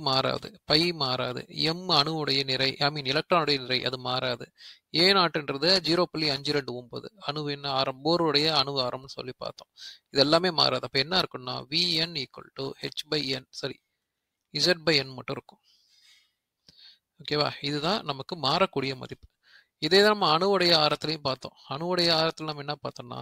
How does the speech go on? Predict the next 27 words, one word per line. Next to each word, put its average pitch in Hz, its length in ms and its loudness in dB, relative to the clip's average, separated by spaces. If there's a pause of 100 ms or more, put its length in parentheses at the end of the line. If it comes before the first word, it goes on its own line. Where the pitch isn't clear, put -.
(160)
இங்க 131 180 -12
லாஸ்ட்ல 139 420 -2 (120)
பாத்தீங்கன்னா, 123 360 -8 (1200)
இதுல 151 260 6
எல்லா 165 160 8 (200)
மதிப்புமே, 156 480 -2
இந்த 139 160 -4
எல்லா 156 160 0 (160)
மதிப்பையுமே 156 520 -4
மாறக்கூடியதுனால 127 800 -2 (240)
வெறும் 160 260 -6 (120)
ஏ 143 140 0
நாட் 160 280 -4
நம்ம 131 180 -10
எடுத்துக்கிட்டோம். - 400 -16 (520)
அப்ப - 120 -10 (120)
ஏ 156 40 0 (120)
நாட் 170 260 -2
என் 143 160 -10
ஸ்கொயர் 165 380 -2 (180)
by 131 80 2 (180)
Z-ன்னு 131 300 -8
வந்துருச்சு. - 380 -6 (640)
இந்த 165 180 -4
ரெண்டு 202 220 -2
மதிப்பையும் 202 360 0
நம்ம 175 120 -6